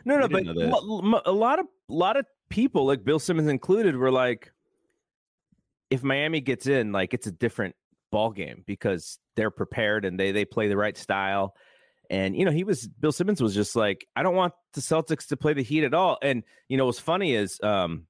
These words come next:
Speaker 1: when, when we were looking at the, uh,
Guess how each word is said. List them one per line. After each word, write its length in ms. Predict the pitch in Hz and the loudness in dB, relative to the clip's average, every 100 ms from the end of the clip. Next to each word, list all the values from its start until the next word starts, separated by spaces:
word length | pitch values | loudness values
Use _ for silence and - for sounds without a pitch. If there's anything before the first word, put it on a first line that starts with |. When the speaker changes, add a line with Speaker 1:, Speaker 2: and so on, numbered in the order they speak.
| _ _ - | _ _ -6
Speaker 1:
when, 260 | 107 104 92 | 0 0 0
when 340 | 113 104 92 | 0 0 -2
we 140 | 104 | 0
were 160 | 110 107 | 2 2
looking 360 | 110 110 107 98 | 2 0 -2 -2
at 200 | 90 - | -4 -2
the, 340 | 92 87 82 _ _ _ _ _ - | -2 0 -2 _ _ _ _ _ -4
uh, 600 | 87 78 65 - - - | 0 0 0 0 -4 -6